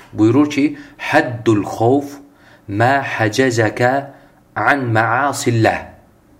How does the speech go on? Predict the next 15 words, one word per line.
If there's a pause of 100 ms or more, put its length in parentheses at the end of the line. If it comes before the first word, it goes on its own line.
(680)
Qorxunun
həddi (1120)
odur
ki, (420)
o
qorxu
səni (300)
Allaha
asi
olmaqdan
saxlayır. (1000)
Bax,
bura
qədərdir
həddi.